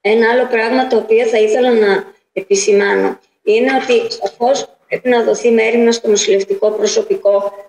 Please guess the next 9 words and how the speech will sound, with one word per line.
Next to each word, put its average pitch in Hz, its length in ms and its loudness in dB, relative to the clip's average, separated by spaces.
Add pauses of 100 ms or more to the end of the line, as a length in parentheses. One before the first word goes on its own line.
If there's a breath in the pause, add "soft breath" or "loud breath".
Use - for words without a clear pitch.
για 285 200 0
την 269 160 0
εκπαίδευσή 240 800 0
του, - 180 4
για, - 460 0 (460)
για 233 180 -2
κίνητρα. 233 520 0
Όμως, 240 420 2
α, - 80 -4